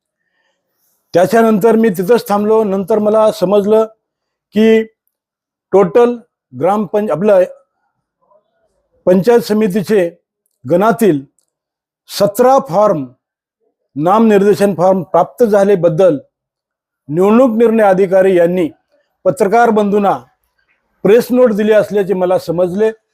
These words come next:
आणि ते सतरा लोकांच्या यादीमध्ये सुद्धा माझे दोन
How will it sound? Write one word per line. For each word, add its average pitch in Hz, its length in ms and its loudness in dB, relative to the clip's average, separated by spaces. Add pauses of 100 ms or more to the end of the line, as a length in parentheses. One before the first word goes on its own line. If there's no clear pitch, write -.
(880)
आणि 196 180 2
ते 247 360 2 (220)
सतरा 240 280 0
लोकांच्या 226 440 0
यादीमध्ये 202 500 -2
सुद्धा 175 320 -4 (400)
माझे 196 580 2
दोन 196 380 0